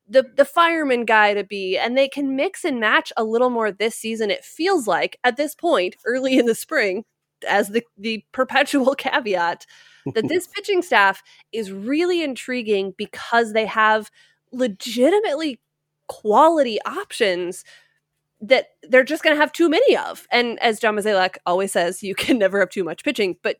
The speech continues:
Speaker 1: you get the point. There are only so many spots on the roster. And there are gonna be some really great guys, really great pitchers who just don't make the cut because <sighs> they maybe weren't the, the right type of pitcher for what the bullpen mix needed to be.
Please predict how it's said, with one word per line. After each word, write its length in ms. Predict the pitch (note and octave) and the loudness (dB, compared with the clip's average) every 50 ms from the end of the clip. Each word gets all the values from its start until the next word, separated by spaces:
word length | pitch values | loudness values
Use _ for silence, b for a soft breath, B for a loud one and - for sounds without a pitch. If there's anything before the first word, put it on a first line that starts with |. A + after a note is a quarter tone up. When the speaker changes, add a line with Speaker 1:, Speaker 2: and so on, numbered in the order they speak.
| _ _ | _ _
Speaker 1:
you 140 | A#3 C4+ C4+ | -4 -2 2
get 160 | C4 B3 A3+ | 2 2 2
the 60 | A3 G#3+ | 2 -2
point. 260 | - F#3 C#3 - - | -4 -6 -6 -2 0
There 100 | A#3 A#3+ | 0 0
are 100 | B3+ A3 | 2 2
only 280 | C4+ D4 D4+ D4 D4+ D4+ | 2 0 2 0 -2 0
so 140 | - A#3 A#3 | 0 0 0
many 160 | A#3 A3 - | 0 -2 -2
spots 280 | - - G3 G3 - | 0 0 0 0 0
on 60 | F#3+ F#3 | -2 -4
the 60 | F3+ | -2
roster. 440 | F3+ F3+ F3 E3+ - - F3+ F3 E3+ | 0 0 0 0 0 -4 -4 -4 -4
And 500 | E3 - - - - _ - _ _ D4+ | -6 -10 -16 -20 -20 _ -20 _ _ -6
there 80 | F4 F4+ | -2 0
are 20 | |
gonna 160 | G4 F4+ F4+ | 0 0 2
be 100 | D#4+ D4+ | 0 0
some 180 | C#4 - B3+ A3+ | 0 -2 -2 -2
really 500 | G#3+ G#3+ A#3 D4 E4 E4 F4+ F4 E4+ C#4 | -4 -8 -6 -2 0 0 0 0 -2 -4
great 280 | A#3+ D#4 D#4 D4+ C4+ | -2 -4 -4 -4 -2
guys, 540 | - C#4 B3+ C4+ C4 B3 G3+ F3+ E3 F3 - - - | -2 0 2 4 4 4 4 2 0 -2 -4 -10 -18
really 500 | A3 A#3 C4 C#4 E4 E4 E4+ E4 D#4+ D4 | -16 -12 -6 -2 0 0 0 0 -2 -2
great 260 | A#3+ C#4 C4 A#3+ - | 0 0 0 0 -2
pitchers 460 | B3 B3+ A#3 - G3+ F#3 E3+ - - - _ _ _ _ _ | -6 -6 -4 -2 0 0 -2 -2 -6 -14 _ _ _ _ _
who 100 | _ C#4 | _ -8
just 240 | B3+ D#4 E4 - - | -6 -6 -6 -2 0
don't 220 | A#3+ A#3 C4 B3+ | 0 0 0 0
make 200 | C4+ C4+ B3+ - | -2 -4 -4 -4
the 80 | - G#3 | -8 -10
cut 380 | - - A#3+ C#4 C4 A3+ F#3+ - _ _ _ _ _ _ _ _ _ _ _ G3+ | -6 -2 0 2 2 2 0 -2 _ _ _ _ _ _ _ _ _ _ _ -4
because 460 | A#3 A3+ - B3 A#3+ G#3+ G3 G#3 - _ _ _ _ | -2 0 0 0 -2 -2 -4 -10 -14 _ _ _ _
<sighs> 420 | G#3 F#3+ - - _ _ _ _ | -8 -8 -8 -10 _ _ _ _
they 120 | A#3 A3+ A3+ | -2 -2 -2
maybe 460 | G#3 F3+ F#3+ G#3 A3+ G#3+ B3 B3 A#3 | -2 -4 -4 -4 -2 -2 -4 -6 -8
weren't 320 | F#3+ F#3 A3 A#3 - - _ _ _ | -4 -4 -4 -4 -4 -8 _ _ _
the, 280 | G#3+ G#3 A3+ A3 A3 - _ - | -8 -6 -6 -6 -6 -8 _ -4
the 100 | A3+ G#3+ | -4 -2
right 420 | G3 G#3+ A3 A#3+ - - - - _ _ _ _ _ _ _ _ _ _ | 0 0 -2 -2 -4 -8 -14 -20 _ _ _ _ _ _ _ _ _ _
type 400 | - - - B3+ C#4 C#4 - - - - | -16 -12 -6 -4 -4 -4 -4 -6 -6 -2
of 200 | G3 F#3+ F3 - | -2 -2 -2 -2
pitcher 420 | - F#3+ F3 - - D#3 D3+ D#3 D3+ | -8 -12 -10 -6 -6 -6 -6 -6 -8
for 380 | - - G3+ F#3+ F#3+ F#3 F#3 | -4 -2 -2 0 0 0 0
what 240 | F3+ F3 F3+ F3 - | -2 -2 -4 -4 -4
the 80 | - F3+ | -6 -4
bullpen 380 | F3 F3+ E3+ - - E3 D#3+ D#3 | -2 -2 -2 -2 -4 -8 -8 -6
mix 220 | D3+ D#3+ - - | -8 -10 -10 -8
needed 300 | F#3 E3+ E3 - B2 - | -8 -8 -8 -8 -10 -14
to 60 | F3 | -12
be. 300 | - F#3 E3+ - - - | -10 -10 -10 -10 -12 -16